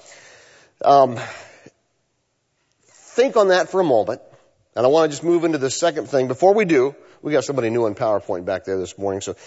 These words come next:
he, he may be, he's really quick. So, uh, just hang in there with me, Scotty.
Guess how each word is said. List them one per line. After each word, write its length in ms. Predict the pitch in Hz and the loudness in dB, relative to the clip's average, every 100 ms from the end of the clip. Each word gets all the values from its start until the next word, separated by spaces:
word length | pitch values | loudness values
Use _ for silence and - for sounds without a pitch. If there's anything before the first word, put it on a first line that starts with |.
| - | -20
he, 220 | - 143 147 | -8 -6 -6
he 220 | - 139 | -6 -4
may 220 | 131 113 | -2 -2
be, 140 | 107 | -4
he's 200 | 107 117 | -10 -12
really 280 | 98 107 95 | -8 -6 -6
quick. 420 | - 107 90 - _ _ _ _ - | -8 -8 -8 -10 _ _ _ _ -8
So, 320 | 120 98 92 | -4 -2 -2
uh, 140 | 85 - | -4 -6
just 160 | 107 - | -12 -6
hang 160 | 110 | -4
in 80 | 95 | -4
there 100 | 87 | -4
with 140 | 87 | -6
me, 80 | 85 | -8
Scotty. 380 | 87 90 87 87 | -10 -8 -8 -10